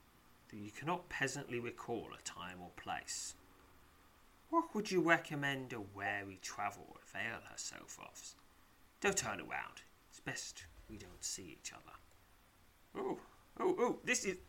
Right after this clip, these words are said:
this, this is new to me. I, I, I've heard,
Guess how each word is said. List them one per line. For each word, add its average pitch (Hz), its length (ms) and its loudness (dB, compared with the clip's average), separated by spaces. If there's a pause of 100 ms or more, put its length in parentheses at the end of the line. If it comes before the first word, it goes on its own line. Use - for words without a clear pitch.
this, 254 140 6
this 240 240 4
is 151 200 8
new 240 240 8
to - 140 2
me. 76 300 -4 (420)
I, 151 300 10 (160)
I, 135 240 10 (120)
I've 135 260 6
heard, 185 240 6